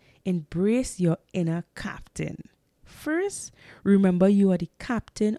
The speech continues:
of your own ship. Believe in your abilities, and when you hit rough waters, adjust your sail and keep moving forward. You got this.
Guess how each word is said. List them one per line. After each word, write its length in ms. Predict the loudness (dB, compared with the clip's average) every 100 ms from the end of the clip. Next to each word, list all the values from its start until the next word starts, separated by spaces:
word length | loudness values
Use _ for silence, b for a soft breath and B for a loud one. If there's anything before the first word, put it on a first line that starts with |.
| -4
of 140 | -2
your 180 | 0 0 0
own 300 | 0 2 -2
ship. 600 | -6 -8 -8 -8 -10 -12 -14 2
Believe 540 | 4 4 4 4 4
in 100 | 2
your 160 | 2 2
abilities, 720 | 2 2 2 0 0 0 -4 b b -2
and 260 | 0 2
when 220 | 4 4 4
you 140 | 4
hit 480 | 2 -6 -4 -6 -8 _
rough 400 | -2 0 0 0
waters, 560 | -2 -2 -2 -4 -4 -8 b b b -4
adjust 600 | -4 -4 -4 -2 -2 -4
your 140 | -4
sail 500 | -6 -4 -2 -2 -4 b b -6
and 220 | -6 -6
keep 280 | -6 -6 -4
moving 380 | -2 0 0 -2
forward. 560 | 0 2 2 0 -6 -14 _ _ -2
You 260 | 6 6
got 280 | 6 0 -4
this. 400 | -12 -14 -16 -18